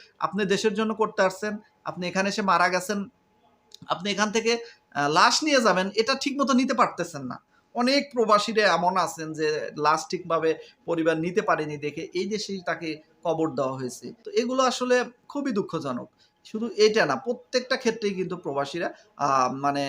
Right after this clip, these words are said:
অধিকার বঞ্চিত। একটা জিনিস চিন্তা করেন, প্রবাসীরা স্বাস্থ্যসেবা, স্বাস্থ্য খাতে কিন্তু প্রচুর বঞ্চিত। এখানে বিশেষ করে,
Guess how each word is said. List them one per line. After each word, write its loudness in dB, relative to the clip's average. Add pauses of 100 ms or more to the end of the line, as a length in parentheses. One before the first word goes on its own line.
(540)
অধিকার 2
বঞ্চিত। -2 (340)
একটা -2
জিনিস 2
চিন্তা 0
করেন, 2
প্রবাসীরা 0
স্বাস্থ্যসেবা, -2 (600)
স্বাস্থ্য -2
খাতে -6
কিন্তু -4
প্রচুর -6
বঞ্চিত। 0
এখানে 0 (240)
বিশেষ -4
করে, 4